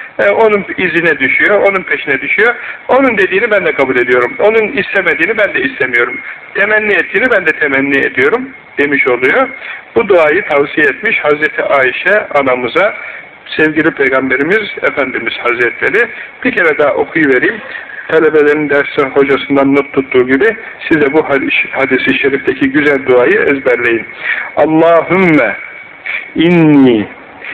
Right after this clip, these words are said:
es'elüke minel hayri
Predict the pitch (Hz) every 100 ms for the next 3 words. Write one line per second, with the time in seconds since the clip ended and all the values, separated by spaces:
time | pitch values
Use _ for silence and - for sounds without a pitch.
0 | - - 107 - 139 165 175 151 135 131
1 | 101 - - - - - - 135 151 160
2 | 151 127 - 147 160 143 127 110